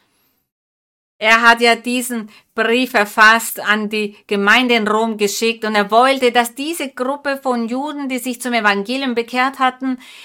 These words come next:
er wollte, dass sie verstehen, dass sie standhaft bleiben und diese Überzeugung in Bezug auf das Evangelium haben.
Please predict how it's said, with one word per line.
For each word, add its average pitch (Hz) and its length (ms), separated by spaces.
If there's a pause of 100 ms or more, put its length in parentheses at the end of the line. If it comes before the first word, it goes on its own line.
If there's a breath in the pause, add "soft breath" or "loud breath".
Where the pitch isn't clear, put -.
(120)
er 247 260
wollte, 262 560
dass 214 160
sie 233 100
verstehen, 220 760 (220 loud breath)
dass 214 220
sie 220 140
standhaft 254 840
bleiben 196 520
und 196 160
diese 226 320 (200 loud breath)
Überzeugung 269 840
in 240 60
Bezug 233 240
auf 214 120
das 214 160
Evangelium 190 640
haben. 156 320